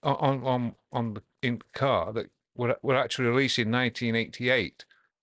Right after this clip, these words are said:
which sounds exactly like Led Zeppelin. I mean, Louis figured it out that it actually wasn't, 'cause it's like, s-, the slight discrepancies, not quite there with that, and, you know, you, you have, and they were doing that back in eighty-eight, s-,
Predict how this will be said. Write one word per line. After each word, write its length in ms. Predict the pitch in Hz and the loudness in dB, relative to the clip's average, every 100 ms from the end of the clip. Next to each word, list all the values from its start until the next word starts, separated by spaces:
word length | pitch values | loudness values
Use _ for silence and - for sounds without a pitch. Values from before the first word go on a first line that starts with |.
| _ | _
which 340 | 127 - - | -4 -2 0
sounds 640 | - 170 175 127 98 90 - | 2 2 4 4 2 -2 -6
exactly 680 | 113 92 151 147 - - 113 | -6 -2 2 0 0 -2 2
like 680 | 123 127 87 85 - - - - | 4 2 0 -4 -10 -16 -20 -12
Led 180 | 117 110 | -6 -2
Zeppelin. 480 | - 151 - 90 85 - _ _ _ - | -2 -2 -4 -10 -12 -18 _ _ _ -4
I 40 | |
mean, 200 | 120 131 - | 0 0 0
Louis 240 | 151 156 | 2 4
figured 240 | - 143 131 | 2 2 2
it 60 | |
out 200 | 113 101 | 4 2
that 100 | 85 | 0
it 60 | 98 | -2
actually 320 | 113 - - | -2 -2 -4
wasn't, 400 | 113 143 92 87 - | 2 2 0 -6 -10
'cause 180 | 110 | -8
it's 200 | 98 - 123 | -6 -4 0
like, 220 | 113 76 | -2 -2
s-, 200 | - - - | -8 -10 -4
the 120 | 147 | -2
slight 680 | - - 185 175 151 - - _ _ | 0 2 4 4 0 -6 -20 _ _
discrepancies, 840 | 123 - 131 123 123 - 127 120 135 | -10 -4 -6 -4 -8 -4 -2 -2 -2
not 240 | 147 151 - - | -2 -2 -6 -4
quite 440 | 147 143 143 139 - - | 2 4 4 0 -6 -2
there 260 | 135 135 135 | 2 4 4
with 140 | 123 | 4
that, 260 | 123 120 113 | 2 2 0
and, 180 | 107 82 | -6 -6
you 100 | - | 0
know, 180 | 120 120 | 2 2
you, 500 | 113 127 127 135 - _ | 0 -2 -2 -4 -6 _
you 100 | 127 - | -14 -6
have, 180 | 139 - _ _ - | -8 -8 _ _ -2
and 180 | 143 143 | 2 4
they 60 | |
were 100 | 151 | 4
doing 300 | 143 196 185 | 6 6 6
that 160 | 151 - | 4 2
back 180 | 127 143 | 0 0
in 80 | |
eighty-eight, 560 | 131 - 123 143 131 82 _ _ _ - - | 0 0 0 2 0 -2 _ _ _ -20 -12
s-, 140 | - | -12